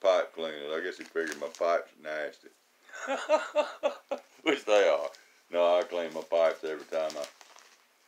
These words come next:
every time that, uh, end of the day, I, I clean 'em.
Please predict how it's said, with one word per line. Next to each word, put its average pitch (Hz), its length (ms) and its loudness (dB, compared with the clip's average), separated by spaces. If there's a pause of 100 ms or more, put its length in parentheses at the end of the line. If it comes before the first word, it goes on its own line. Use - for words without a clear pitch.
(1080)
every 87 380 0
time 90 460 0
that, 85 200 0
uh, 80 280 0 (1900)
end 95 200 -10
of 78 80 -12
the 60 60 -16
day, 78 240 -4 (680)
I, 69 40 -10 (360)
I 67 40 -8 (140)
clean 65 200 -14
'em. 62 100 -14